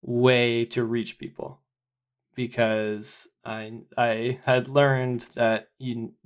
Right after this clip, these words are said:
you can't just not try to reach anybody and then release an app and expect it to reach somebody.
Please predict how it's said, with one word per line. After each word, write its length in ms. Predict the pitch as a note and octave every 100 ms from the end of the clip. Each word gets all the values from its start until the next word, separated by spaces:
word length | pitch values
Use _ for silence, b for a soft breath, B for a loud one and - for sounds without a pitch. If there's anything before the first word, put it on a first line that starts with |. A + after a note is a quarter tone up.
| C#3
you 240 | C3+ C3
can't 360 | C3+ B2+ A#2 -
just 300 | A#2+ A2+ -
not 400 | A2+ A#2 A2+ -
try 240 | - A#2+
to 60 | A2+
reach 280 | A2 A#2 A#2
anybody 520 | G#2+ G#2+ G#2 G2+ A#2+
and 180 | G#2 G#2
then 140 | G#2+
release 380 | G2+ G2+ G#2 -
an 100 | -
app 260 | A2 B2 - _
and 140 | A2+ A2
expect 400 | A2 - A2 -
it 100 | C3
to 100 | B2
reach 220 | G#2+ -
somebody. 440 | - F#2+ - -